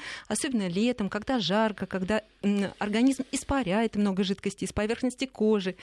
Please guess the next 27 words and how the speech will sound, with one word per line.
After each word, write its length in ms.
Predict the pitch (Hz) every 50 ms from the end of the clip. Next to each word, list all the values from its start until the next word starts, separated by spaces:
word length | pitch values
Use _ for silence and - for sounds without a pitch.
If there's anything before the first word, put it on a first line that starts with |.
| - - - -
и 80 | - 254
с 40 | 220
дыханием 580 | 196 254 247 - - 202 196 180 180 180 185 185 - -
мы 180 | 208 214 208
ее 180 | 202 202 226 269
теряем. 420 | 262 - 277 247 220 180 160 143 - _ -
И 60 | 226
вместе 380 | 220 226 262 254 247 247 - 175
с 60 | -
потерей 340 | - 185 190 - 214 196 185
воды 420 | 160 175 170 165 165 269 302 311 - - - - - -
обязательно 500 | - 190 196 185 208 196 - 175 170 165
теряем 360 | - 185 202 233 254 262 - - _
водорастворимые 880 | - 175 196 220 262 240 226 190 175 - - 175 175 170 185 190 190
витамины. 640 | 185 202 - 208 214 220 214 208 185 170 156 147 147 - - - - - - -
А 100 | - 220
что 140 | - - 262
касается 560 | - - 214 202 - 226 208 196 180 - -
напитков, 440 | 190 180 185 190 - 214 - - - 185 175 - - - - - - - _
а, 480 | - 180 180 180 180 180 175 180 180 - -
в 40 |
виде 380 | 208 196 202 180 160 175 170 160 - -
сока, 640 | - - - - 202 220 240 247 233 208 - 185
колы, 720 | 170 - _ - 214 214 226 240 240 233 226 208 185 165 160 - - - - - - _
а, 420 | - 175 175 175 175 170 170 170 - -
и 100 | 214 202
других, 540 | 180 190 214 220 196 202 202 185 - -